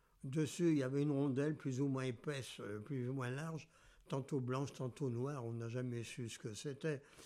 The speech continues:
Moi, pour moi, c'était ou, ou de, ou de la graisse de, de porc ou, ou du boudin, puisqu'on n'était pratiquement que des juifs. Moi, ça m'est égal, j'ai jamais pratiqué.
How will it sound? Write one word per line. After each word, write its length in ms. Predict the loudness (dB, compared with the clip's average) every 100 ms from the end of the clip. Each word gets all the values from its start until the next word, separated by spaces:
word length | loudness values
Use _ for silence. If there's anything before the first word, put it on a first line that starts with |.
| -20 -10 -4
Moi, 220 | -2 -2
pour 320 | 0 -2 0
moi, 260 | 0 0 -2
c'était 380 | -4 -6 -4 -2
ou, 320 | -2 -2 -4
ou 120 | -4
de, 380 | -2 -2 -2 -4 -8 -18 -20 -8
ou 140 | -2
de 60 | 0
la 120 | 0
graisse 280 | 0 -2 -2
de, 400 | -2 -4 -4 -4
de 120 | -4
porc 420 | -4 -4 -2 -2
ou, 280 | -4 -4 -6 -6
ou 240 | -6 -4 -4
du 220 | -4 -6
boudin, 440 | -4 -2 0 -2 -4 -14 -20 _ _
puisqu'on 440 | -12 -8 -4 -2
n'était 680 | -2 -2 -4 -4 -4 -4 -6 -12 -10
pratiquement 560 | -6 -6 -6 -4 -2 -4
que 160 | -6
des 180 | -6 -4
juifs. 400 | -4 -6 -8 -10 -20 -20 -20 _
Moi, 220 | -2 -2
ça 140 | -2 -6
m'est 220 | -8 -6
égal, 240 | -4 -2 -4
j'ai 120 | -4
jamais 260 | -4 -4
pratiqué. 640 | -6 -8 -10 -12 -10 -10